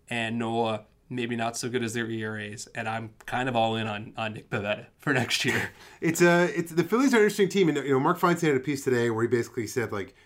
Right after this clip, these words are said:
Speaker 2: you know, he's hearing that it's, he thinks it's heating up, that it's gonna be the Nats bring back Harper and the Phillies getting Machado, which makes a ton of sense to me for a variety of reasons.
Speaker 1: Yep.
Speaker 2: Um, because the Phillies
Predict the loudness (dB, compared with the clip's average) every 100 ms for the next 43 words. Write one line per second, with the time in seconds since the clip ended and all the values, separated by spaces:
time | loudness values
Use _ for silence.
0 | _ -6 -4 -4 -6 -2 4 6 8 6
1 | 2 -4 -12 -12 -8 -6 -4 0 -2 -2
2 | -2 2 0 0 -4 -4 -6 -2 -2 -4
3 | -8 _ -10 -6 -2 -2 -4 -6 -12 _
4 | _ _ -20 -20 _ _ _ -4 -2 -2
5 | 2 2 2 0 0 0 2 0 -2 -8
6 | -8 -6 -4 -4 -6 -10 -14 -10 -2 2
7 | 2 2 0 0 -4 -4 -2 -2 0 -2
8 | -2 -4 -4 -4 -10 -8 -8 -4 -4 -2
9 | 0 0 -2 -6 -6 -6 -6 -8 -12 _
10 | -16 -4 -2 -2 -4 -4 4 6 6